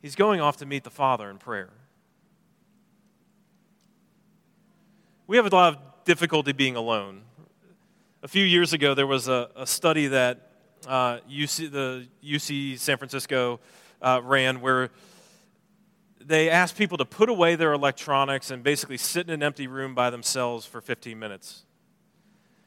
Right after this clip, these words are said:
And, uh, and if they couldn't take it anymore, they could get an electrical shock. Twenty-five percent of women took the electrical shock. Couldn't last fifteen minutes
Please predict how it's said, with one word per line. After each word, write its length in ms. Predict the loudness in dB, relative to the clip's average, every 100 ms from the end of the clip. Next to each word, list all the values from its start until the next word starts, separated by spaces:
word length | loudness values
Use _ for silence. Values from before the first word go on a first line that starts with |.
| _ _ _
And, 400 | -4 0 0 0
uh, 220 | 2 2 0
and 200 | -6 -10
if 100 | -6
they 120 | -6
couldn't 340 | 0 -2 0
take 260 | 2 2 4
it 60 | 2
anymore, 400 | 0 -2 0 0
they 120 | 0
could 100 | -2
get 80 | -2
an 80 | 0
electrical 460 | -2 -2 -4 -18
shock. 440 | -12 -6 -6 -8 -18 _ _ _ _ _ _ _ _ _ _ _ _ _ _ _ _ _ _ _ _ _ _ _ _ _ _ _ _ _ _ _ _ _ _ -4
Twenty-five 520 | 2 4 6 6 6
percent 300 | 2 2 4
of 60 | 4
women 400 | 4 2 -2 -8 _ _ _ _ _ _ _ _ _ _ -4
took 180 | -2 2
the 100 | 4
electrical 400 | 4 2 -2 -6
shock. 420 | 0 0 -2 -14 _ _ _ _ _ _ _ _ _ _ _ _ _ _ _ _ _ _
Couldn't 220 | -4 2 4
last 260 | 4 2
fifteen 380 | -2 -4 -6 -4
minutes 420 | -4 -4 -12 -16